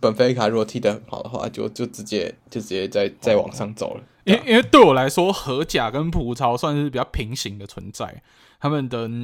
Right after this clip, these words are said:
Speaker 2: 等级感觉没有差太多，比较相对平行一点。对，
Speaker 1: 嗯，
Speaker 2: 还有
Speaker 1: 可是我觉得，
Speaker 2: 不同升级的感觉。
Speaker 1: 我觉得这两年的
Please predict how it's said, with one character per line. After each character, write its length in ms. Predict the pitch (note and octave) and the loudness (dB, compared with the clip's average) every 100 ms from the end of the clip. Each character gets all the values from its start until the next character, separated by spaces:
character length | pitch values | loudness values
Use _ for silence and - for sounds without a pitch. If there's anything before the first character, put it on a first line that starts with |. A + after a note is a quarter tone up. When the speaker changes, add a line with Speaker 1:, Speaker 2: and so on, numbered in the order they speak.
| - - | -12 -12
Speaker 2:
等 220 | B2 A2+ | -10 -10
级 300 | G#2+ - A#2 | -10 -12 -12
感 200 | C3+ A#2 | -8 -8
觉 180 | G#2+ G#2+ | -6 -10
没 100 | A2+ | -8
有 100 | A2+ | -10
差 240 | G#2 - G#2+ | -10 -8 -8
太 200 | A#2 G2 | -10 -14
多， 240 | - - - | -16 -20 -18
比 80 | A#2 | -8
较 160 | B2 | -6
相 220 | C3+ A#2 B2 | -6 -6 -6
对 180 | C3 | -8
平 240 | A2 - G#2 | -8 -12 -12
行 180 | - F2 | -14 -14
一 80 | F#2 | -16
点。 180 | - - _ _ _ _ _ _ _ | -18 -20 _ _ _ _ _ _ _
对， 120 | - | -6
Speaker 1:
嗯， 240 | E3 E3 - | -2 0 4
Speaker 2:
还 80 | F3 | 10
有 40 | |
Speaker 1:
可 60 | B3 | 12
是 60 | |
我 40 | C#3+ | 12
觉 100 | D3+ | 10
得， 140 | D#3 | 6
Speaker 2:
不 40 | D3 | 6
同 0 | |
升 100 | - | 0
级 40 | |
的 80 | - | -14
感 140 | - - | -18 -20
觉。 80 | - - - | -20 -20 -2
Speaker 1:
我 120 | D3 | 4
觉 80 | F#3+ | 6
得 80 | G#3 | 6
这 100 | A3+ | 6
两 160 | C3 | 6
年 220 | G#2+ G#2+ A2 | 2 0 2
的 260 | A2 G#2+ | 2 2